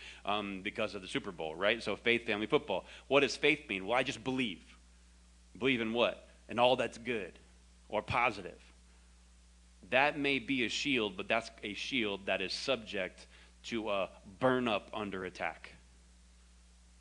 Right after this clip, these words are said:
We have to have a faith in Jesus. And I find it very interesting that the shield that we're supposed to be carrying is described as one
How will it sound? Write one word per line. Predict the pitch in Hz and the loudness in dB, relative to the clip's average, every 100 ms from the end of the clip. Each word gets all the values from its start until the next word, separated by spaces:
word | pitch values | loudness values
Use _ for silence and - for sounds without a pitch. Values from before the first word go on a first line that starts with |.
| - - | -20 -20
We | 92 107 143 | -8 0 0
have | 127 120 120 | 2 2 0
to | - 117 | -2 2
have | 107 107 | 2 4
a | 98 | 2
faith | - 120 110 104 - - - - - | 0 -2 0 -2 -8 -20 -20 -16 -2
in | 135 123 123 117 - - 101 | 0 2 -2 -4 -12 -20 -14
Jesus. | 98 123 117 92 87 | -2 2 2 0 -4
And | 107 | -2
I | 107 | -2
find | 107 139 135 123 | 0 0 0 -2
it | 101 | 0
very | 123 123 120 | 2 2 2
interesting | 131 139 101 - 87 85 95 - - - - 104 | 2 0 -4 -6 -10 -12 -14 -20 -20 -20 -18 2
that | 113 110 110 | 2 4 2
the | 101 92 - - | 0 0 -12 -8
shield | - - 160 147 107 104 107 - | -4 0 2 2 2 0 -4 -2
that | 107 110 110 | -2 -2 -2
we're | 120 | 0
supposed | 127 123 135 127 | 0 0 0 0
to | 127 | -4
be | 110 101 | -6 -6
carrying | - 131 110 95 98 | -2 -2 0 -2 -4
is | 104 120 98 | -2 -4 -4
described | 107 - 139 127 117 113 | -6 -4 2 4 2 0
as | 104 98 | -6 -6
one | 104 98 98 | -6 -4 -4